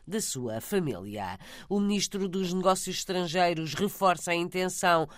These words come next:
de alargar a rede do ensino português no estrangeiro. Afirma que o objetivo é sempre ter mais alunos e mais ensino de português no mundo. Foi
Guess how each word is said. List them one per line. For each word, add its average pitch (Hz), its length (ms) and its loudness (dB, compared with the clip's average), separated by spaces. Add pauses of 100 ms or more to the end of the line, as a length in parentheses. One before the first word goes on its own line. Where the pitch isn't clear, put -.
(160)
de 165 280 -2
alargar 226 640 6
a 196 80 4
rede 233 400 -2
do 170 180 -2
ensino 170 400 -2
português 156 520 -6
no 131 80 -6
estrangeiro. 175 800 2 (260)
Afirma 254 380 -2
que - 100 -10
o 233 80 4
objetivo 220 720 2
é 208 80 2
sempre 180 540 0
ter 156 340 -2
mais 165 380 4
alunos 160 580 0 (240)
e 156 100 -4
mais 151 520 2
ensino 170 580 -2
de 160 100 -6
português 143 640 -4
no 220 140 0
mundo. 165 500 0 (280)
Foi 131 420 -2